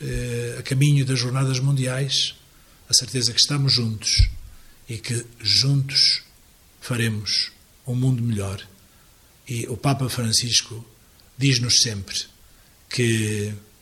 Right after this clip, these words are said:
não estamos sós, Cristo vai conosco. Vamos todos juntos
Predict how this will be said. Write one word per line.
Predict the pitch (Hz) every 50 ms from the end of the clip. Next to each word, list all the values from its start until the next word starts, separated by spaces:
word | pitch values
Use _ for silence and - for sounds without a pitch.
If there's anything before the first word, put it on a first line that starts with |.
| _ _ _ _ -
não | 120 127
estamos | 127 - - 120 117 113 - -
sós, | - 120 107 107 107 - - - - - - - - - - _ _ - -
Cristo | - 135 127 131 127 - - - 117 113 - - - _ _ _ -
vai | - 104 110 110 107
conosco. | - - 117 107 95 92 87 - - - - - - _ _ _ - - - - - - -
Vamos | 135 139 143 139 - -
todos | - 156 147 131 131 135
juntos | 139 156 156 139 - - 104 95 - - - -